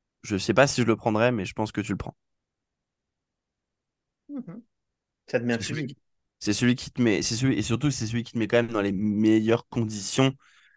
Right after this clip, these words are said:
Speaker 1: Enfin, en tout cas, euh, en termes de talent, euh, qui te mettrait dans les, dans les meilleures dispositions, pardon, pour, euh, pour y arriver.
Speaker 2: D'accord. Ok. Bon. On a une discussion qui, qu'on n'aura pas dans quatre semaines, t'es au courant ?
Speaker 1: Ah bah non, bien entendu.
Speaker 2: On les,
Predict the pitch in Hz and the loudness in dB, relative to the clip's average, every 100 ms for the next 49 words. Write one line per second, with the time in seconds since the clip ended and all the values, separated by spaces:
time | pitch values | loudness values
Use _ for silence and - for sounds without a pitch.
0 | _ 98 92 - 120 101 82 90 104 98 | _ -2 0 4 6 6 2 -2 -4 -2
1 | 90 92 123 117 117 117 113 - _ _ | -4 2 4 6 6 4 2 -2 _ _
2 | _ - 85 85 80 - - 95 92 107 | _ -12 -8 -6 -8 -10 -4 -2 0 -2
3 | 95 90 87 87 95 98 107 113 - 107 | -2 -2 -4 -4 -2 -2 -2 -4 0 0
4 | - 90 - - _ _ _ _ - 87 | -2 -6 -8 -12 _ _ _ _ -14 -8
5 | 82 82 87 87 82 - _ _ _ _ | -6 -6 -4 -4 -4 -8 _ _ _ _
6 | - 285 - - _ _ _ _ _ _ | -8 -8 -8 -14 _ _ _ _ _ _
7 | _ - _ _ _ 107 95 _ _ _ | _ -20 _ _ _ -20 -20 _ _ _
8 | _ _ _ _ - 131 131 127 120 - | _ _ _ _ -2 0 2 2 0 -2
9 | 120 - 143 175 165 127 123 107 - - | -6 0 2 4 2 2 2 0 -4 2
10 | 127 120 110 113 - 139 117 113 - 160 | 4 4 4 6 6 4 0 -4 -2 0
11 | 120 113 107 - - - _ _ - - | 0 0 -4 -8 -14 -18 _ _ -16 -6
12 | - 127 131 175 135 117 113 151 156 120 | 4 8 10 10 10 8 8 8 8 8
13 | 202 196 | 10 8